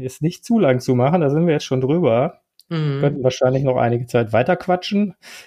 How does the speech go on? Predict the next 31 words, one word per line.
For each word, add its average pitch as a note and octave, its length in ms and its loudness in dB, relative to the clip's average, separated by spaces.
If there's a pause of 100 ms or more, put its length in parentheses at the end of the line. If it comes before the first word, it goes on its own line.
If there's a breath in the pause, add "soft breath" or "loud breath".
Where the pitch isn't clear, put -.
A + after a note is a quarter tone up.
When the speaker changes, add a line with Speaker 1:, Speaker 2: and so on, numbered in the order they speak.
(140 loud breath)
Speaker 1:
Äh, C#3 220 4
trotzdem D3+ 340 2
sollten C3+ 180 4
wir C3+ 80 6
so B2+ 80 4
lange, C3 320 4 (140)
langsam C3 320 0
mal, B2+ 260 2
äh, B2 180 0
zum C3+ 180 -6
Ende F3+ 220 0
gucken. D3+ 580 -4
Wenn C#3+ 160 -2
du D3 80 0
so C#3+ 240 0
auf C#3 120 -4
die D3+ 100 -2
letzten D3 460 -4
Wochen, C#3+ 280 -2
Monate C#3+ 360 -6
zurückblickst, - 1160 -6
wo D3+ 420 2
bist D3 300 -4
du C#3 180 2
besonders C#3 440 0
dankbar B2 360 2
für, A2 220 -6
vielleicht A2+ 280 -6
auch A2+ 120 -6
dieser A2+ 240 -4
Fa-, A2 280 -6